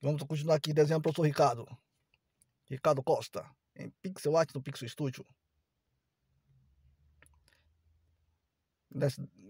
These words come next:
nesse, nesse caso, tô de tarde agora, gente. Agora pra ser mais cedo, mas eu tive que resolver algumas prioridades.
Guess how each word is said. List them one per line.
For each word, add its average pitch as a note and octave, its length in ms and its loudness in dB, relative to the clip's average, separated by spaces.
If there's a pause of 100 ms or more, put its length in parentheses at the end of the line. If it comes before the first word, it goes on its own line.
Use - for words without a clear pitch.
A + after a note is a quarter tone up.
(140)
nesse, D#3 320 -2 (180)
nesse D3+ 220 -2
caso, D#3 200 4
tô E3 140 4
de D3 140 2
tarde C3+ 240 2
agora, A#2+ 540 2
gente. A#2+ 440 -14 (1800)
Agora C3+ 200 -2
pra C#3 180 2
ser C#3+ 180 -2
mais C#3 220 0
cedo, D#3+ 240 -4
mas D3 180 0
eu C3+ 440 -2 (360)
tive C3+ 160 -8
que C#3+ 220 -4
resolver C3+ 280 2
algumas C3+ 220 0
prioridades. - 760 -2